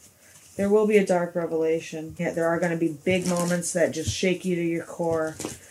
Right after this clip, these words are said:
Just follow your heart and your sense of guidance. Listen to your intuition. Try and stay moderate and meditate. And also wear a mask.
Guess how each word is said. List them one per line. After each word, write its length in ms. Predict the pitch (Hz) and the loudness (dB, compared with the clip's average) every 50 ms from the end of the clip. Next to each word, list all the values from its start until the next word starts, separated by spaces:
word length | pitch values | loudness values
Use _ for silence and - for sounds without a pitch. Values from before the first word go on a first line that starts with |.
| - - - | -20 -18 -14
Just 220 | - 170 - - - | -12 -10 -8 -2 0
follow 280 | 185 175 175 180 180 | 2 2 4 4 2
your 400 | 180 180 180 180 180 180 180 180 - - - - - - - - | 2 2 2 0 0 -2 -2 -4 -8 -10 -18 -20 -20 -16 -12 -12
heart 480 | - - - 185 185 175 175 175 175 - | -10 -2 2 4 4 4 4 2 0 -2
and 140 | - 170 165 | -2 -4 -4
your 140 | 165 160 156 | -4 -4 -4
sense 340 | - - 190 180 175 - | -2 0 0 0 0 -2
of 120 | 185 170 160 | -2 -2 0
guidance. 1080 | 170 160 160 165 165 160 160 165 165 - - - - - - - - - - - - | 0 2 2 2 0 0 -2 -2 -2 -2 -2 -2 -4 -4 -6 -10 -14 -14 -12 -8 -4
Listen 340 | 170 180 180 - 190 185 190 190 | -2 -2 0 0 0 0 0 2
to 120 | - 202 | 2 2
your 220 | 190 185 185 190 | 2 2 2 2
intuition. 680 | 185 180 185 180 - 202 180 175 175 170 - - 175 170 165 170 160 151 - - - - - - - - - - - - - - | 2 0 0 0 0 0 2 2 0 -2 -4 -4 -4 -2 -2 -2 -4 -4 -6 -8 -10 -16 -20 -20 -20 -20 -20 -20 -18 -18 -18 -12
Try 180 | - - 208 190 | -4 0 2 2
and 140 | 196 202 208 | 2 2 2
stay 220 | - - 247 240 | 4 6 8 8
moderate 580 | 220 202 175 170 170 170 180 180 175 175 175 - | 8 6 4 4 4 4 4 4 4 2 2 0
and 340 | 160 165 165 165 160 165 - _ _ - - - | -2 -4 -4 -6 -6 -8 -12 _ _ -20 -16 -12
meditate. 840 | 120 131 180 190 185 180 175 175 175 - - 180 175 175 175 175 - - - - - - - - - - - - - - - - - _ _ - - - - - - - - _ _ _ _ _ - | -6 -2 2 2 4 4 2 0 -2 0 4 4 4 4 4 0 -2 -6 -16 -20 -20 -20 -20 -20 -14 -10 -10 -10 -10 -12 -20 -20 -20 _ _ -20 -20 -20 -20 -20 -20 -20 -20 _ _ _ _ _ -2
And 100 | 214 214 | 2 4
also 240 | 220 220 220 247 214 | 6 6 6 6 6
wear 120 | 202 190 | 6 6
a 80 | 196 185 | 6 4
mask. 360 | 160 151 156 156 - - - | 2 0 -2 -4 -6 -8 -10